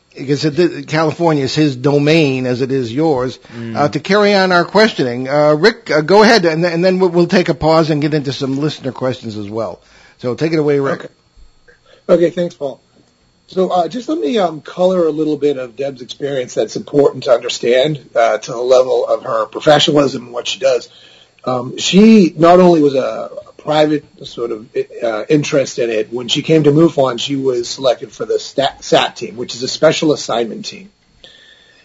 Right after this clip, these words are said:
Speaker 3: At the same time, uh, and that's a, that's a team that, uh,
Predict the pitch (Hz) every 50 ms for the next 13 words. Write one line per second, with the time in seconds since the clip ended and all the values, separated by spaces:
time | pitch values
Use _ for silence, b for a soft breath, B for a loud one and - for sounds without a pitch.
0 | b b b - - - 139 - - 202 220 254 285 202 - 165 151 143 143 143
1 | 143 139 _ _ _ _ _ - - - - 131 120 - - 156 160 175 196 208
2 | - 240 - - 190 208 - 220 - - - 202 190 185 170 165 156 143 143 -
3 | - _ _ _ - 143 127 117 120 113